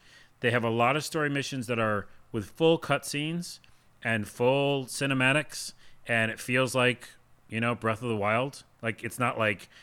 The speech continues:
"Oh, just a really quick pop-up screen and then go do grinding for twelve hours." It's like a real game. It feels like the story quests are really, really good. Now, they are gated at levels. So there are some levels that pop up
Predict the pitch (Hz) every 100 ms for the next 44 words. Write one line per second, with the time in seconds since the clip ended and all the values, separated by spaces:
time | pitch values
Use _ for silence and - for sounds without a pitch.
0 | - _ - 202 185 147 165 170 151 165
1 | 156 160 - 180 170 131 - - 107 101
2 | 101 104 117 110 - 127 107 127 117 110
3 | - 120 127 104 87 95 101 90 85 80
4 | 78 - - - - 139 185 185 143 123
5 | 139 139 120 104 - 87 113 160 80 90
6 | - 139 135 120 110 95 113 147 151 -
7 | 110 110 95 104 110 107 101 104 101 95
8 | - - _ - 127 123 90 107 - -
9 | - - _ _ 123 135 131 151 143 117
10 | 92 131 175 147 113 131 - 110 107 -
11 | 107 147 135 90 80 - - _ _ _
12 | - 131 120 117 120 127 117 139 - 139
13 | 131 127 127 117 110 101 113 104 - 143
14 | -